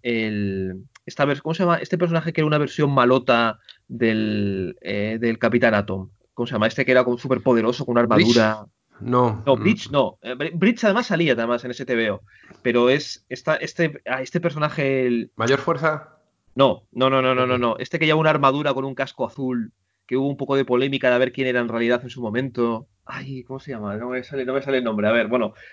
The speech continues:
Speaker 1: ahora, ahora, ahora te lo digo. Vale, pues
Speaker 2: Vale.
Speaker 1: era versiones alternativas de, de todos los personajes de D C, pues tenían que com-, luchar los unos con los otros, pues para
Speaker 2: Ujú.
Speaker 1: ver quién, eh, quién sobrevivía y se convertía pa-, parte de una nueva Liga de la Justicia. Ah, mira, Monarca, eso, Monarca.
Speaker 2: Vale.
Speaker 1: Vale,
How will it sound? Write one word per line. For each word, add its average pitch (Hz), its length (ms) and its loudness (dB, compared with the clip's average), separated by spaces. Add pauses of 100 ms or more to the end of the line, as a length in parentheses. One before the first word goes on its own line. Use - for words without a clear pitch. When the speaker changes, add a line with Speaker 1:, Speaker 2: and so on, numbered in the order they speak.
(140)
Speaker 1:
ahora, 151 220 6
ahora, 160 320 6
ahora 156 220 0
te 147 80 -2
lo 131 80 4
digo. 104 220 0
Vale, 127 280 -2
pues 120 140 -6
Speaker 2:
Vale. 104 80 -4
Speaker 1:
era - 240 0 (260)
versiones 165 360 -6
alternativas 175 840 0 (420)
de, 127 480 0
de 135 200 -4
todos 135 140 2
los - 60 -4
personajes 143 460 -4
de 113 240 0
D 127 160 2
C, 135 160 -4
pues 139 160 -10
tenían 117 160 -4
que 120 80 -10
com-, 131 200 -4 (220)
luchar 135 240 -4
los 131 80 -2
unos 139 160 -4
con 143 100 -2
los 135 120 0
otros, 190 260 -2
pues - 160 -10
para 110 220 2
Speaker 2:
Ujú. 110 80 4
Speaker 1:
ver 135 160 4
quién, 123 560 4 (680)
eh, 120 440 2
quién 135 120 -2
sobrevivía 139 420 0
y - 20 -6
se 156 80 -6
convertía 131 400 -2
pa-, - 100 -18 (280)
parte 143 240 -4
de 147 40 -4
una 131 100 2
nueva 123 180 6
Liga 127 160 6
de 117 60 6
la - 60 -2
Justicia. 120 520 -6 (440)
Ah, 160 100 4
mira, 165 180 6
Monarca, 139 440 2
eso, 127 180 -6
Monarca. 110 480 -6
Speaker 2:
Vale. 110 240 2
Speaker 1:
Vale, 82 120 -8